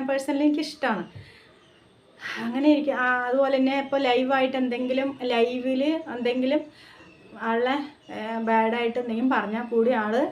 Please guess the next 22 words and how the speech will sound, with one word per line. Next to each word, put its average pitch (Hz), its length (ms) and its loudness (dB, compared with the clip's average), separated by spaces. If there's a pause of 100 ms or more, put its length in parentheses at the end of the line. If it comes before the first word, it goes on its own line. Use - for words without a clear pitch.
(120)
നല്ല 294 240 0
രീതിക്ക് 294 400 4
തന്നെയാണ്, 262 400 0 (260)
ഏ, 226 60 -4 (540)
ഈ 233 140 -8 (100)
പറഞ്ഞ 226 180 -2
പോലെ 226 260 0
ഷാജിദാനെ 247 600 -2
പോലെ 254 260 -2 (300)
തെറി 262 200 6
പറഞ്ഞുകൊണ്ട് 285 460 2
പ്രതികരിക്കാണ്ട് 226 1080 0 (300)
നല്ല 262 220 0
രീതിക്ക് 285 360 0
തന്നെ 254 120 -2
പ്രതികരിച്ചിട്ട് 262 560 2
പോകുന്നൊരു, 269 440 2
ഏ, 330 340 -4 (1000)
വ്യക്തിയാണ്. 285 500 0
അതുകൊണ്ട് 247 360 0
എനിക്ക് 285 200 0
നല്ല 302 220 2